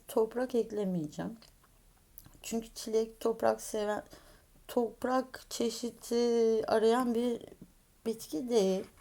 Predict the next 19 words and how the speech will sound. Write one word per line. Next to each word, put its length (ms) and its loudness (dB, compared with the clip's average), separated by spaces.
Kendi 360 0
toprağında 500 0
gayet 500 0
güzel 360 4
yetişecek. 760 -4
Ama 260 2
ben 180 4
sadece 460 2
onları 440 2
sıkı 380 -2
bir 160 4
toprağa 640 -4
değil 320 -4
de 200 0
daha 200 4
yumuşak 540 0
bir 100 -6
toprağa 500 -4
ekeceğim. 560 -6